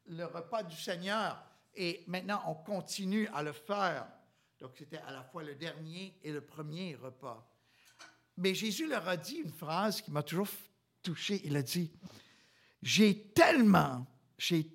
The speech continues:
tellement désiré manger cette Pâque avec vous. J'ai tellement eu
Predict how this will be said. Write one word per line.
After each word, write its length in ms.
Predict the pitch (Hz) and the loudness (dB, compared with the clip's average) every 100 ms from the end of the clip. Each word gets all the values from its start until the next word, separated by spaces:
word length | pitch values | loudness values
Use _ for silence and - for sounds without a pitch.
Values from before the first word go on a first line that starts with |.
| - | -4
tellement 800 | - 285 294 233 185 170 180 185 - - - - | 6 8 10 10 10 10 8 6 2 -14 -20 -12
désiré 1000 | 135 120 220 208 160 180 151 165 165 - - _ | -4 4 6 8 6 4 6 4 4 -2 -20 _
manger 720 | 135 151 147 131 139 151 147 - _ _ _ _ | 2 4 4 2 4 2 0 -12 _ _ _ _
cette 480 | - - 127 - - | -4 0 0 -2 -2
Pâque 540 | 120 110 - - - _ _ - | 0 0 -6 -16 -20 _ _ -4
avec 360 | 123 113 101 | -2 -2 -6
vous. 260 | - - 95 - _ _ _ _ _ _ _ _ _ _ _ _ _ - | -8 -12 -12 -12 _ _ _ _ _ _ _ _ _ _ _ _ _ -14
J'ai 220 | 123 147 | -2 -2
tellement 840 | - - 262 220 165 143 131 117 113 _ _ _ - | -2 2 4 6 6 4 4 2 -4 _ _ _ 2
eu 200 | 147 | 2